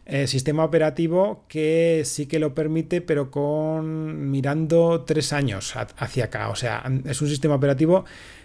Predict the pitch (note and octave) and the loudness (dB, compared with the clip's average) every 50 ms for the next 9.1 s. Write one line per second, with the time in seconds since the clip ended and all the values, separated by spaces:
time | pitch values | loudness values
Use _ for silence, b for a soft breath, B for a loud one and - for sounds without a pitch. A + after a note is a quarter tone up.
0 | B - - D3 D3 D3 C#3+ D3 D#3 - - - - G3 D3 C#3 C3+ C3 C3 B2+ | B -6 2 4 6 6 6 6 4 2 0 -4 -6 -4 -2 0 0 0 0 -2
1 | B2+ - D3 D3 D3+ C#3+ - - C3+ - D3 D3 D3 C3+ - C#3+ C#3+ C#3 C#3 C#3+ | -2 -2 -2 -2 -2 -2 -2 -4 -2 -2 0 0 0 0 0 -2 -2 0 0 2
2 | D#3 E3 E3+ E3 D#3+ D#3 C3 - - - D#3 D3+ C#3+ D#3+ D#3+ D3 C3+ A#2+ A2 A2 | 2 2 2 2 0 -4 -8 -8 -2 0 2 2 2 2 2 2 2 0 0 -4
3 | A2 G#2 - - - - - - - B2+ A2+ - D3 C#3 A#2+ D#3 D#3+ E3 E3 D3+ | -6 -8 -10 -12 -16 -20 -18 -16 -14 -12 -10 -6 -6 -4 -2 0 2 2 2 2
4 | C3 C#3 C#3 D3+ C#3+ - E3+ D#3+ D3+ D3+ D#3 - E3+ D3+ D#3+ E3 E3 D3+ D3 D3+ | 2 2 0 0 0 0 0 0 0 -2 -2 0 0 2 4 4 4 4 2 0
5 | D#3 C#3 F3 F#3 F#3 F#3 F3+ - F3 F#3 G3 - F#2+ - - - _ C#3+ C#3+ C#3+ | 0 4 4 6 6 4 2 0 -2 -2 -2 -4 -8 -16 -20 -8 _ -2 0 0
6 | D3+ E3 E3 D#3 D3 C3 A#2+ B2 A#2+ - - - C#3+ D3 C#3+ C#3 D3 D#3+ - - | 0 0 0 2 2 0 0 -2 -4 -6 -2 0 2 2 2 2 0 0 0 0
7 | D3+ C3 - - D#3+ D#3 D#3 D3+ D3 C#3 D3+ C#3 - D3 C#3+ D3+ E3 F3 D3 D#3 | -2 -2 -2 0 0 2 2 0 0 0 -2 -2 -2 -2 0 2 2 2 2 0
8 | C#3 C#3 C#3 B2+ A#2+ A#2+ - - - A#2+ A#2 A#2 A#2 A2+ A#2 G#2+ G#2 - - G#2 | 0 0 0 0 0 0 -2 -4 -6 -4 -2 -2 -2 -2 -2 -2 -4 -6 -8 -10
9 | A2+ | -12